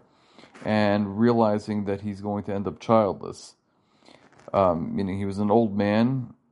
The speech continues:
and when you're a hundred years old, you don't expect to necessarily have children. However, HaKadosh Baruch Hu had a different plan for him.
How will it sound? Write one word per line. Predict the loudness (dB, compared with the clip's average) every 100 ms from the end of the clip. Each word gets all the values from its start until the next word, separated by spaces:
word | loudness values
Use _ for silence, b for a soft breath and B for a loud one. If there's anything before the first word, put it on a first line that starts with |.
| -14
and | -10 -10 -8 -10 -12
when | -10 -6 -4 -4 -4 -2
you're | 0 2
a |
hundred | 2 2 0
years | -4 -2
old, | 0 0 -4
you | -6
don't | -6
expect | -8 -8 -4 -4 -4 -20 _ -10
to | -6
necessarily | -6 -6 0 0 0 0
have | -4 -4
children. | 0 0 0 -2 -4 -10 b b b b
However, | 2 4 4 2
HaKadosh | -2 -4 -6 -8 0
Baruch | 2 2 0
Hu | -6 -6
had | -2 -2
a | -2
different | -6 -10 -12
plan | -8 -4 -4 -6
for | -8
him. | -8 -10 -12